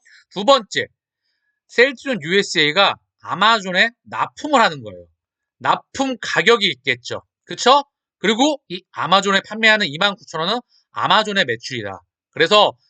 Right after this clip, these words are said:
이 납품 가격이 셀트리온 유에스에이의 매출이냐, 이 두 가지로 나뉠 수가 있겠죠. 그래서 이 부분은 추후에 모니터링이 필요하고 업데이트가 필요한 부분이다. 그쵸? 제가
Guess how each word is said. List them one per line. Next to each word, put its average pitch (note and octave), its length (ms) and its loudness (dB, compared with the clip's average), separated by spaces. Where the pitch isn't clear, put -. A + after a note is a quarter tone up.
이 E3 120 -10
납품 C#4 640 -2
가격이 F#3+ 500 0
셀트리온 B3 460 2
유에스에이의 G3 560 2
매출이냐, B2 720 -4
이 E3+ 140 -20
두 G#3 220 -6
가지로 B3+ 380 2
나뉠 D#3+ 200 0
수가 D#3+ 180 -2
있겠죠. B2 560 -6
그래서 C#3+ 440 2
이 A3+ 220 2
부분은 G3+ 400 0
추후에 C#4 720 0
모니터링이 G#3+ 640 0
필요하고 A#3 720 2
업데이트가 G3+ 800 0
필요한 A3 320 0
부분이다. A2 600 -6
그쵸? B3 360 2
제가 G#3 340 2